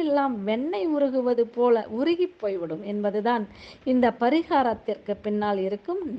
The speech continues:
நம்பிக்கை. சரி, அது என்ன இந்த பரிகாரம்? வாங்க பார்க்கலாம். கடன்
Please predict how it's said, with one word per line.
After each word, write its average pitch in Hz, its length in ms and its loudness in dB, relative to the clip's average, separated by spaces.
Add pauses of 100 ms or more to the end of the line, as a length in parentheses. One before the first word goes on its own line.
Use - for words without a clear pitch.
நம்பிக்கை. 214 440 0 (440)
சரி, 247 240 6 (180)
அது 247 160 2
என்ன 277 320 4 (380)
இந்த 226 320 0
பரிகாரம்? 214 540 2 (580)
வாங்க 185 220 -2 (100)
பார்க்கலாம். 113 340 -8 (680)
கடன் 381 300 6